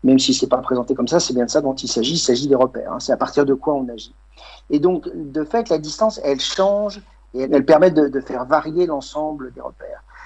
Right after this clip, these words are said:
Ce qu'on a, euh, pu observer, mais c'est pas une nouveauté, hein, euh, en gros, euh, c'est toute la difficulté de faire évoluer, euh, ou de faire intégrer de nouvelles pratiques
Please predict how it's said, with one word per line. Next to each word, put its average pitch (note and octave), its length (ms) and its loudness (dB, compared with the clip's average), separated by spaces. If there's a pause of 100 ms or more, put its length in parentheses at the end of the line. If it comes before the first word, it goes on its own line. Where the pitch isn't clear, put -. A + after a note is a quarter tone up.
(140)
Ce - 100 -16
qu'on F#3+ 220 2
a, G3+ 260 6
euh, D3 100 -6
pu F#3+ 260 -18
observer, D#3+ 840 -8
mais A#2 100 -8
c'est C3 240 -10
pas C#3+ 120 0
une C#3+ 240 2
nouveauté, E3 440 0
hein, C3+ 320 0
euh, A#2+ 120 -2 (680)
en A2+ 340 -4
gros, D3 360 10
euh, C3+ 180 6 (300)
c'est D3 280 -8
toute - 180 -6
la E3 80 6
difficulté D#3 800 2
de C3 160 0
faire C3+ 260 -2
évoluer, C#3+ 720 4
euh, A#2+ 80 -2
ou A#2+ 160 -8
de B2 80 -18 (100)
faire C3+ 140 4
intégrer C#3 400 2
de C#3 100 2
nouvelles C#3 320 4
pratiques - 360 -6